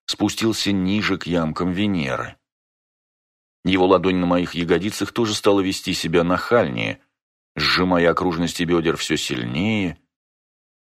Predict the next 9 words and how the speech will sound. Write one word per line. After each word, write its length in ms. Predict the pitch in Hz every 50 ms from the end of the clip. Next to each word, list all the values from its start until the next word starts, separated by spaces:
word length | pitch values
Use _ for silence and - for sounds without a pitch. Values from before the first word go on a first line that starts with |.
| _ -
а 100 | - 82
потом 240 | 90 - 127 127
целеустремлённо 720 | 110 - 123 120 120 113 - 117 120 123 131 143 127 120 113
скользнула 600 | - - - 113 107 90 85 98 113 110 104 98
между 360 | 101 101 90 78 71 85 82
ног 260 | 87 110 113 90 -
во 100 | 85 85 76
влажность 540 | 78 90 87 78 71 78 78 - - -
лона. 460 | 82 92 101 90 76 62 58 58 58